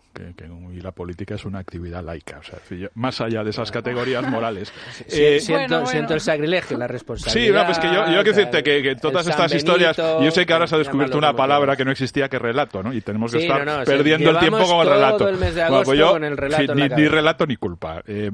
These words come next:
Speaker 1: y tampoco sacristía. Eh, yo creo que lo, en fin, la, la realidad política de fondo, más allá de que el diario del pesoe acuse a Podemos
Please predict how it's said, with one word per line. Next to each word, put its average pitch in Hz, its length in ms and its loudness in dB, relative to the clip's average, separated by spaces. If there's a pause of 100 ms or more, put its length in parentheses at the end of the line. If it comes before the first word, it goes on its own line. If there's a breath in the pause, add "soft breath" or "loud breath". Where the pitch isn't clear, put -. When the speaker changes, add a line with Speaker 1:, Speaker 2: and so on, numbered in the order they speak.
(360 loud breath)
Speaker 1:
y 104 360 -4
tampoco 98 340 -8
sacristía. 104 440 -8 (280 loud breath)
Eh, - 100 -12 (420)
yo 185 260 -2
creo 240 180 0
que 151 120 -2
lo, 107 280 0
en 95 80 -6
fin, 80 200 -10
la, 78 100 -14
la 98 140 -8
realidad 139 260 -2
política 110 320 -6
de 76 80 -12
fondo, 76 380 -14
más 156 340 -2
allá 104 340 -8
de 104 200 -10
que 101 120 -12
el 87 140 -12
diario 117 880 -4
del 113 160 -6
pesoe 110 500 -6
acuse 104 400 -14
a 110 80 -10
Podemos 135 540 -6